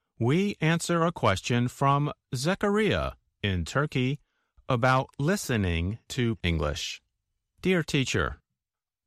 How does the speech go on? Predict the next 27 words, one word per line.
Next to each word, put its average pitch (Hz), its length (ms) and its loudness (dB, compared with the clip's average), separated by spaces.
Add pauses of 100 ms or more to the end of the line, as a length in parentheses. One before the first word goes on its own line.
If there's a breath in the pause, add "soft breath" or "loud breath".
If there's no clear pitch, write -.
when 127 180 2
I 117 140 4 (180)
practice 175 500 -2 (200)
listening, 120 500 0 (580)
I 165 120 2 (160)
focus 220 380 -2
a 147 120 0 (140)
lot 113 240 2 (400)
and 143 200 0 (420)
do 175 80 2 (100)
a 117 120 0 (160)
lot 104 240 0 (180)
of 107 200 2 (160)
repetitions. 95 800 -2 (1040)
After 95 380 0
a 82 200 -2
while, 98 360 2 (540)
I 113 100 0 (220)
realized 147 640 0 (180)
that 143 220 0
I 160 100 2
was 151 180 0 (200)
actually 135 480 0 (360)
memorizing 87 760 0 (360)
the 92 140 -2
audio 95 400 0
recording 98 640 -2